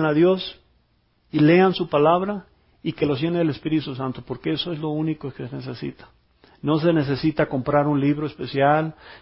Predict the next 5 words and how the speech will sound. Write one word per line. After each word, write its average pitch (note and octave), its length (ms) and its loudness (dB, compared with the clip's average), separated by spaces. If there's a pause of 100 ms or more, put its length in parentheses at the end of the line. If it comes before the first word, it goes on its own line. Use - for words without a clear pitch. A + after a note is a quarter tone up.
no C#3+ 280 2
se C3 120 -6
necesita C3 720 -4 (360)
pagar C#3+ 760 4 (400)
cierta, C3 920 2